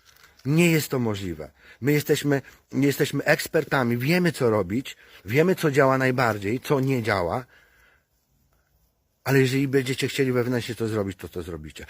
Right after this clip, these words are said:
Wczoraj miałem, słuchajcie, telefon od Jacka, naszego tutaj absolwenta, który zadzwonił do nas, powiedział, że jest dziesięć miesięcy już trzeźwy. Ja mówię, „A co zrobiłeś?”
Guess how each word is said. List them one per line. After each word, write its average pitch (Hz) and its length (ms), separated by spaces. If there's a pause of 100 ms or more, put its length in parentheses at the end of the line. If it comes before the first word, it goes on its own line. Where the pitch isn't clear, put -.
(140)
Wczoraj 196 260
miałem, 170 200
słuchajcie, 151 420
telefon 131 440
od 120 100
Jacka, 113 360
naszego 110 400 (360)
tutaj 104 280 (100)
absolwenta, 113 760 (140)
który 127 420
zadzwonił 123 460
do 127 120
nas, 120 160
powiedział, 117 300
że 110 120
jest 104 120
dziesięć 110 360 (320)
miesięcy 110 420
już 95 180
trzeźwy. 67 500 (640)
Ja 113 80
mówię, 147 120
„A 151 60
co 151 140
zrobiłeś?” 90 480